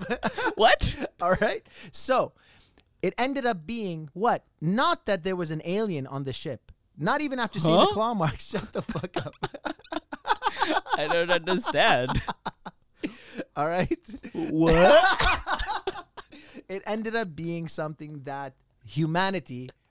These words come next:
Speaker 1: had brought <laughs> itself. So his father was the furthest sentient life form from the earth, just like this baboon was
Speaker 2: Okay.
Speaker 1: the furthest se-,
Speaker 2: So
Speaker 1: sentient
Speaker 2: it
Speaker 1: life
Speaker 2: takes
Speaker 1: form.
Speaker 2: Brad Pitt, his journey, it takes him, what, ninety days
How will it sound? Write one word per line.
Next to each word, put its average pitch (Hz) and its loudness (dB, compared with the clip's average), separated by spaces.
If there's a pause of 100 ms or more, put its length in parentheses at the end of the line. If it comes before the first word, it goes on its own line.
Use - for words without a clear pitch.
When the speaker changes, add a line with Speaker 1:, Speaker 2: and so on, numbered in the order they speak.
(100)
Speaker 1:
had 151 -2
brought 123 -2
<laughs> - -20
itself. - -14 (280)
So 139 -4 (160)
his 170 -4
father 196 0
was 139 0 (420)
the 139 -2
furthest 151 -6 (800)
sentient 165 -6
life 139 -6
form 113 -8 (140)
from 131 -6
the 117 -12
earth, 117 -12
just 175 -6
like 160 -6
this 139 -10
baboon 131 -6 (340)
was 165 6
Speaker 2:
Okay. 123 2
Speaker 1:
the 127 -8
furthest 113 -10
se-, - -16
Speaker 2:
So 247 6
Speaker 1:
sentient - -2
Speaker 2:
it - -2
Speaker 1:
life 202 -8
Speaker 2:
takes 233 -2
Speaker 1:
form. 143 -10
Speaker 2:
Brad 165 4 (120)
Pitt, 139 2 (260)
his 170 2
journey, 143 4
it 143 -8
takes 147 -4
him, 135 -2
what, 104 -4
ninety 151 -2
days 170 -4